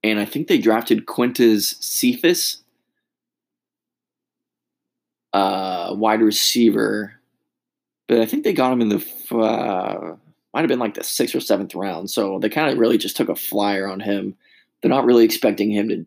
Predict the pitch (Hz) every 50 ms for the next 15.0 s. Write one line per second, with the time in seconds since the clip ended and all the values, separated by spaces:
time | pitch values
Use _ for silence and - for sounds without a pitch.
0 | _ - - - - - - - 95 - - - - - - - _ _ - 127
1 | 131 120 117 110 113 - - - 110 110 - - 104 - - 110 107 104 104 104
2 | - - _ _ _ _ _ _ _ _ _ _ _ _ _ _ _ _ - -
3 | 110 110 107 107 107 104 101 - - 170 170 127 127 120 120 120 117 113 - -
4 | - 156 156 156 135 104 120 113 117 117 117 - 107 95 92 101 101 107 - -
5 | 120 113 104 104 98 104 104 104 104 101 - - - 120 107 110 117 107 90 -
6 | 107 95 95 - - 95 78 71 67 - - 78 92 92 - - 104 98 95 98
7 | 95 95 90 92 - _ _ _ - - 113 107 107 - - - 101 101 101 104
8 | 95 87 - - - - - - 117 117 120 127 - - - - 113 104 92 90
9 | 95 98 95 - - _ _ _ _ _ _ _ _ _ _ - - 85 78 78
10 | 85 - - - - _ _ _ _ _ - 135 131 131 127 123 - 117 107 110
11 | 107 - - 104 104 104 - 104 107 98 101 101 - - 101 113 - 107 - -
12 | - _ _ _ _ _ _ _ _ _ _ - - - 233 117 120 113 - 127
13 | 120 113 113 95 113 107 107 104 101 104 104 107 104 104 - 104 104 107 107 107
14 | 107 117 113 113 113 113 110 107 - 117 104 107 113 - - - 127 - - -